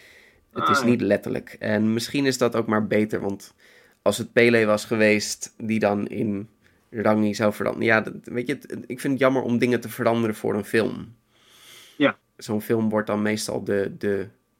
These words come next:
Speaker 1: versie die de meeste mensen kennen.
Speaker 2: Ja.
Speaker 1: Ja, en dan, ja.
Speaker 2: Zoals Hercules.
Speaker 1: Ja, oh, zoals Hercules. Ja, dat, dat hebben ze echt te veel dingen aan veranderd. En dat vind ik eeuwig
Speaker 2: Ja.
Speaker 1: zonde.
Speaker 2: Ja, best wel. Maar
Speaker 1: Ja.
Speaker 2: aan de andere kant, eh,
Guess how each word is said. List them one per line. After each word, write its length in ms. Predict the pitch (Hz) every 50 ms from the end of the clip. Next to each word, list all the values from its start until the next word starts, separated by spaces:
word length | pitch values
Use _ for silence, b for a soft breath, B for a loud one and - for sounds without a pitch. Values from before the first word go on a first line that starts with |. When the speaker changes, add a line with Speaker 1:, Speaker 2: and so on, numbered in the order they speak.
| _ _ _
Speaker 1:
versie 540 | - - - 120 110 107 107 - - 110 104
die 420 | 104 110 107 104 101 104 113 107
de 80 | 107 104
meeste 280 | 98 104 107 104 - 104
mensen 300 | 104 101 101 101 - -
kennen. 460 | - 117 113 107 101 - 101 113 117 _ _ b b b b b b b b b
Speaker 2:
Ja. 260 | b 139 139 123 - - _ _ _ _ _ -
Speaker 1:
Ja, 200 | 104 104 95 -
en 120 | - 90
dan, 280 | 90 95 98 98 95 87
ja. 160 | 71 101 98 90 90 _ _
Speaker 2:
Zoals 540 | _ - 127 131 123 117 113 110 110 110 -
Hercules. 640 | 120 123 127 127 - 147 131 131 123 113 98 120 135
Speaker 1:
Ja, 220 | 135 131 127 123 113 95
oh, 220 | 117 123 120 110
zoals 260 | 107 - 120 113 113
Hercules. 760 | 120 123 123 127 127 - 110 104 98 92 92 - - - - b b b b b b b b b b b b b b b b
Ja, 340 | _ - 117 127 123 104 90 -
dat, 220 | - - - _ -
dat 120 | 135 127
hebben 200 | 143 151 147 147
ze 80 | 143 139
echt 160 | 139 - _
te 120 | - 175
veel 180 | 165 - 113 110
dingen 240 | 117 123 107 98 -
aan 120 | - 98
veranderd. 400 | - - 107 139 151 117 104 -
En 60 | - 101
dat 100 | 107 -
vind 220 | - 120 120 120
ik 60 | -
eeuwig 240 | 185 185 156 117 117
Speaker 2:
Ja. 60 | 175 185 180 180
Speaker 1:
zonde. 200 | 175 - - 139 - _ _ b b b b b b b b b b b b _
Speaker 2:
Ja, 340 | - 185 185 180 156 - -
best 340 | 127 120 135 139 139 - -
wel. 400 | 123 117 113 120 127 131 - - _
Maar 180 | - 120 131 135
Speaker 1:
Ja. 80 | 135
Speaker 2:
aan 160 | 131 110 131 135
de 60 | 131
andere 320 | 131 139 139 131 135 120
kant, 420 | - 135 127 127 131 131 117 - -
eh, 460 | - - 123 123 123 123 123 123